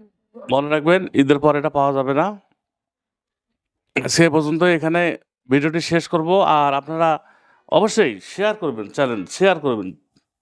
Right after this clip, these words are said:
বন্ধুগণ, আপনাদের শেয়ার, আপনারা সাবস্ক্রাইব না করা, করলে সাবস্ক্রাইব করে পাশে বা-, থাকা বেল আইকনটি বাজিয়ে দিবেন, সবার আগে ন-, আপনার মোবাইলে নোটিফিকেশন চলে যাবে।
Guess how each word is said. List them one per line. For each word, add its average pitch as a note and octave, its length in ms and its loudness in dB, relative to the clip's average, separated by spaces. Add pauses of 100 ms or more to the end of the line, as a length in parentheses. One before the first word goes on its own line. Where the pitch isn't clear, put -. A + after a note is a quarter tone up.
(1160)
বন্ধুগণ, G3+ 360 2 (300)
আপনাদের G3+ 320 4
শেয়ার, F3 520 2
আপনারা F3+ 320 -2
সাবস্ক্রাইব F3+ 500 -2 (260)
না E3+ 120 2
করা, F#3+ 260 0 (260)
করলে F3 380 0 (880)
সাবস্ক্রাইব D#3+ 480 0
করে G3 260 2
পাশে F3+ 300 0
বা-, E3+ 240 0 (180)
থাকা E3 200 0
বেল F3 180 0
আইকনটি F#3 260 -6
বাজিয়ে E3 360 0
দিবেন, E3 380 0 (300)
সবার E3 380 2
আগে G3+ 160 -2
ন-, F#3+ 260 -6
আপনার E3+ 340 -2
মোবাইলে E3+ 420 0 (280)
নোটিফিকেশন E3+ 500 2
চলে D3 240 2
যাবে। G#2 400 -4